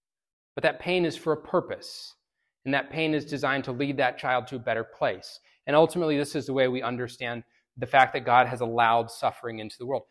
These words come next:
Sometimes he does cause it. In the vast majority of cases, it's just a result of the sin that he has allowed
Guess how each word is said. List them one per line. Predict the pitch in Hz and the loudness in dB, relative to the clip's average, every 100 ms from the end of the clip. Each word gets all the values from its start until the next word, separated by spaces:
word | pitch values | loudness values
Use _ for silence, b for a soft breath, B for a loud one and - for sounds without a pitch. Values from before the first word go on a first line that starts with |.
| _ - | _ -4
Sometimes | - 185 185 180 - | 2 2 2 -2 -2
he | |
does | 135 123 - | -2 -4 -2
cause | - 120 131 | 0 0 0
it. | 135 | -8
In | |
the | 120 | -2
vast | 117 120 - | 0 0 -4
majority | 120 131 120 117 | -10 -6 -4 -6
of | - | -6
cases, | 123 117 117 110 | -8 -8 -12 -16
it's | - | -18
just | - 117 - _ _ _ 127 | -6 -6 -6 _ _ _ -4
a | |
result | 123 131 123 120 | 0 2 2 0
of | |
the | 107 | -10
sin | - 127 123 | -4 -2 -2
that | - | -2
he | 165 | -2
has | 156 | 0
allowed | 127 123 160 117 185 196 | 0 0 2 2 0 -2